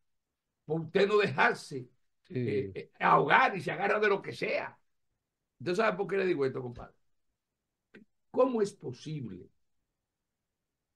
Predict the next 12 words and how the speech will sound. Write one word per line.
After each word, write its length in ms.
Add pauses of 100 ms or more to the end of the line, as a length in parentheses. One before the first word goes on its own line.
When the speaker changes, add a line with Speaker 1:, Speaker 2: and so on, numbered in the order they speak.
(220)
Speaker 1:
que 180
el 80
expresidente 1000
tres 380
veces 360
de 100
la 140
República 640
Dominicana, 680
Leonel 440
Fernández 800
Reina 680